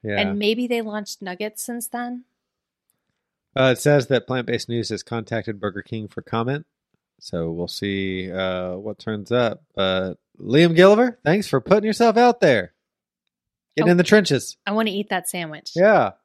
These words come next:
Speaker 2: I bet that we could make a similar sandwich.
Speaker 1: You c-, so
Speaker 2: In the meantime, just in the meantime.
Speaker 1: Yeah, and we do.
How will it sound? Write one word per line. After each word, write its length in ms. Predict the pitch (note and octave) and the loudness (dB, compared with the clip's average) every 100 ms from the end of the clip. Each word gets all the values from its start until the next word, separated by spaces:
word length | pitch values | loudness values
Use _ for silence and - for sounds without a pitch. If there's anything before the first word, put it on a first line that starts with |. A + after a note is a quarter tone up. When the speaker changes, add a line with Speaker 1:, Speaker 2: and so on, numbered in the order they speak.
| _ _ _ _ | _ _ _ _
Speaker 2:
I 120 | - G#3+ | -6 -4
bet 180 | C#4 | -2
that 140 | C4 G#3+ | -2 -4
we 120 | G3+ | -6
could 200 | G3 F3 | -6 -8
make 180 | D#3+ D#3+ | -8 -8
a 40 | |
similar 440 | E3 - D#3+ F3 D#3+ | -10 -8 -8 -8 -8
sandwich. 520 | - C#3+ C3+ _ - - _ _ _ | -12 -16 -20 _ -20 -20 _ _ _
Speaker 1:
You 160 | A#3 D#4 | 0 0
c-, 80 | - _ _ _ _ _ _ _ _ _ _ _ _ _ _ _ | -2 _ _ _ _ _ _ _ _ _ _ _ _ _ _ _
so 320 | - G#3 G#3 G3+ | 0 4 6 6
Speaker 2:
In 160 | E4 | 4
the 60 | D#4 | 2
meantime, 500 | B3+ B3+ A3 E3 D3+ - | 2 0 0 -2 -2 -2
just 200 | G#4 G4+ | 0 2
in 100 | F#4 | 0
the 80 | A#3+ | 0
meantime. 420 | D4+ E4+ G3 D#3+ | 0 0 -2 0
Speaker 1:
Yeah, 100 | - _ _ | 0 _ _
and 180 | F#3+ F#3+ | 2 4
we 120 | C4+ | 2
do. 420 | G3 D#3 D#3+ A#3 | 4 4 2 0